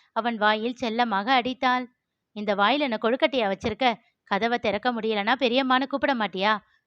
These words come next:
நல்லா வந்து பிறந்திருக்கு பாரு. அமைதியான நந்துவுக்கு ஒரு வாயாடி பொண்ணு, வாயாடி வேதாவுக்கு இப்படி வாயே திறக்காத ஒரு பையன்"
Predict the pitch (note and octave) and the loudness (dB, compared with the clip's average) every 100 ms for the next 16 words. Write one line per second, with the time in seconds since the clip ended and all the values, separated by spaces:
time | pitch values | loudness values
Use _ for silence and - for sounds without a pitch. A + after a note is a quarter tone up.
0 | - G3 A3 G3+ G3+ B3 C4+ C#4 C#4+ C4+ | -4 0 2 2 2 -2 0 0 2 2
1 | C4 B3+ A#3 C#4+ D4+ _ _ G3 G#3 G#3+ | 2 4 4 2 -2 _ _ -4 -2 -2
2 | G#3 F#3+ G#3+ B3 G#3 A#3 G#3 G3 D4+ B3 | 0 0 0 -2 0 0 0 0 2 2
3 | F#3+ F#3 A#3 B3+ C#4 G#3+ F#3 F#3 G3+ _ | 4 2 4 2 0 -2 -4 -8 -12 _
4 | _ F#3 G3 A#3 B3 B3+ A3+ A3 B3 G#3+ | _ 2 4 4 4 4 2 4 4 2
5 | G#3 D#4 B3 A3+ F#3 F#3+ A3+ D4 A#3 G#3+ | 0 -2 0 2 4 4 2 2 2 2
6 | A3 B3+ C#4 A3+ A3+ A3 A3+ | 2 2 2 0 0 0 -2